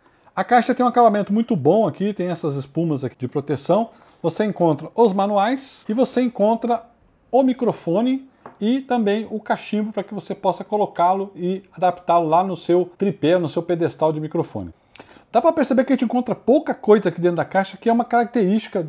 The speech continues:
da Behringer, né? Os produtos da Behringer, os microfones, normalmente vêm assim no basicão. Vem só o microfone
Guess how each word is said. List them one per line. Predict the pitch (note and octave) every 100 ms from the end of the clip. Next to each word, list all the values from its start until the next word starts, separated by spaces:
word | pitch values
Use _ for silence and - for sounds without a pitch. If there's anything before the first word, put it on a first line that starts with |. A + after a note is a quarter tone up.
| -
da | B2+ A3
Behringer, | G#3 E3+ G3+ D3+ A#2+ A#2
né? | F3
Os |
produtos | - E3+ G3+ F#3+
da | D#3+
Behringer, | B2+ F3+ D3+
os |
microfones, | D#3+ F3 D3+ - G3+ E3+ - _ _
normalmente | F3+ G#3 F3+ G3+ F3+
vêm | F#3+ G3
assim | - G#3
no | G#3
basicão. | G3+ G3+ A#3 E3 C3
Vem | D3+
só | D3 F#3+
o |
microfone | G3 A#3+ F#3 G3 A3+